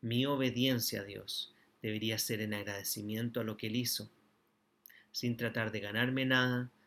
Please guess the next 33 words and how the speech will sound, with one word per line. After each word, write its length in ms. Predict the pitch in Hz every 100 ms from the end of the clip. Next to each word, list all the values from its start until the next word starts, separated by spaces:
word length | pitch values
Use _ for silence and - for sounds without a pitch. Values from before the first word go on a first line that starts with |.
| -
sin 280 | - 113 113
tratar 300 | 104 110 104
de 100 | 101
buscar 340 | - - 101
nada 360 | 101 120 160 165
más 480 | 120 101 - - - _ _ _ _ -
que 120 | 104
dar 200 | 107 104
gracias 720 | 107 120 127 - 139 - - _ _ 143
a 60 |
aquel 360 | 131 117 98 - - - - - _
que 120 | 110
dio 160 | 104 107
su 180 | - 101
vida 440 | 110 110 117 123 - _ _ -
por 160 | -
cada 280 | 117 104 107
uno 240 | 113 113
de 80 | 113
nosotros, 720 | 117 113 104 - 104 - - _ _ _ _ -
para 220 | 107 101
que 120 | 101
nosotros 600 | 101 - 135 151 151 123
no 140 | 120
tengamos 440 | 117 110 104 104 -
que 120 | 110
pagar 320 | 101 101 101
el 140 | 95 -
costo 460 | - 135 - 175 190 _ _ _ _ _ -
de 80 | 113
lo 140 | 107
que 80 | 110
significaba 880 | - 107 104 120 113 165 113 104